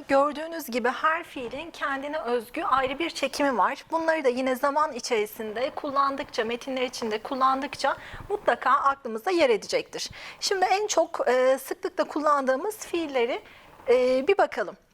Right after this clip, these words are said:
Be, olmak, was, were şeklinde verb iki çekimini yapıyoruz.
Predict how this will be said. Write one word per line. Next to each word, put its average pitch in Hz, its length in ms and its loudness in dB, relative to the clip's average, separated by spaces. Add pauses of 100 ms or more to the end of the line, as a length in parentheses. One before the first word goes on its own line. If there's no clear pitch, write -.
(540)
Be, 269 300 2 (760)
olmak, 277 520 2 (160)
was, 285 360 0
were 247 460 -2 (100)
şeklinde 214 640 -2
verb 277 320 2
iki 220 360 -6 (800)
çekimini 214 420 -2
yapıyoruz. 170 500 -2